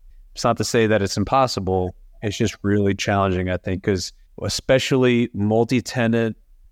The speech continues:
tower deals, right? If it's two, three stories,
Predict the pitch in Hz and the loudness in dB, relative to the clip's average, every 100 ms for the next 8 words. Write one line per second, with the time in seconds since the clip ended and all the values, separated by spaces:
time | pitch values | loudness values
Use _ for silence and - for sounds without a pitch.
0 | _ - - 104 117 143 143 151 160 165 | _ -12 -2 2 2 2 2 2 2 2
1 | 165 - 117 107 104 98 - - 135 131 | -2 0 2 2 -2 -6 -8 -2 2 4
2 | 127 120 - - 120 117 - 120 113 110 | 4 2 -2 0 2 2 0 0 4 4
3 | 104 95 - | 2 -2 -6